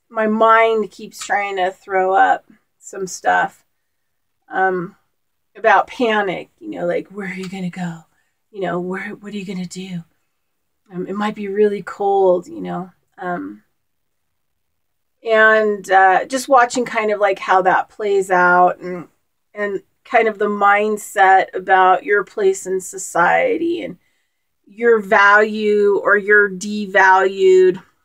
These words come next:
And, you know, listen, I'm gonna upload the show from Saturday that I did with Ryan Hunter. Um, it was a super good show.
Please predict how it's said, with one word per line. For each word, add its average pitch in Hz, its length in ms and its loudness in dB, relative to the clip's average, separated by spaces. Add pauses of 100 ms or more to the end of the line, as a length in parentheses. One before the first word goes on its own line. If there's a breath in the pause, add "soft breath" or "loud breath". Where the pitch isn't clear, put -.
(240)
And, 240 140 0
you 269 140 4
know, 240 140 6
listen, 285 340 2
I'm 240 120 4
gonna 233 140 4
upload 233 460 2
the 190 120 -2
show 202 720 2 (240)
from 196 600 -2
Saturday 185 760 0 (800)
that 214 100 -2
I 214 120 4
did 214 220 2
with 202 200 2
Ryan 202 380 2
Hunter. 190 640 0 (460)
Um, 185 560 0
it 208 80 -4
was 190 160 -6
a 202 40 -6
super 185 440 -2
good - 240 -8
show. - 500 -8